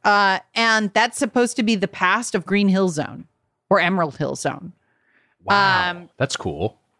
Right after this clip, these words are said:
Speaker 1: but Sonic C D comes out. I'm, you know, a Sonic kid, a Sega kid, and now I have this incredible system that has this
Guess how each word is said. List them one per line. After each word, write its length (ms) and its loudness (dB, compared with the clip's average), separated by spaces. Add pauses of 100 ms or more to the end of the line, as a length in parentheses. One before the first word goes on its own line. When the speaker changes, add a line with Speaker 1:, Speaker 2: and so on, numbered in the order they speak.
(180)
Speaker 1:
but 280 0
Sonic 360 2
C 160 0
D 140 0
comes 260 2
out. 320 2 (440)
I'm, 360 4 (200)
you 120 2
know, 320 2 (320)
a 140 0
Sonic 420 0
kid, 400 2
a 120 -4
Sega 380 0
kid, 440 2 (340)
and 420 0
now 280 4
I 100 4
have 280 0
this 240 0
incredible 1000 2
system 460 -2
that 100 0
has 220 0
this 180 -4